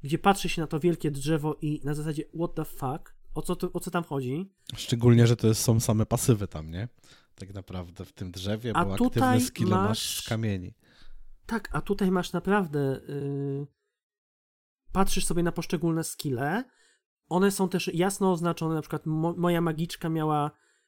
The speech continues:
Speaker 1: skille lodowe były na niebiesko, skille błyskawicy były takim ciemnym niebieskim, skille związane z ogniem oczywiście były pomarańczowe.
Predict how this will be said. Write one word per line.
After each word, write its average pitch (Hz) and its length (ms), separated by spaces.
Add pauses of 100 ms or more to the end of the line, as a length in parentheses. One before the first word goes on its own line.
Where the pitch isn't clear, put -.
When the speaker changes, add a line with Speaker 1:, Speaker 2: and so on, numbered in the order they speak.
(480)
Speaker 1:
skille 180 420
lodowe 156 460
były 143 180
na 127 100
niebiesko, 165 920 (260)
skille 147 1000 (500)
błyskawicy 165 760
były 139 260
takim 135 320
ciemnym 196 400
niebieskim, 175 680 (400)
skille 147 840
związane 156 380
z 151 100
ogniem 156 300
oczywiście 139 380
były 135 120
pomarańczowe. 190 840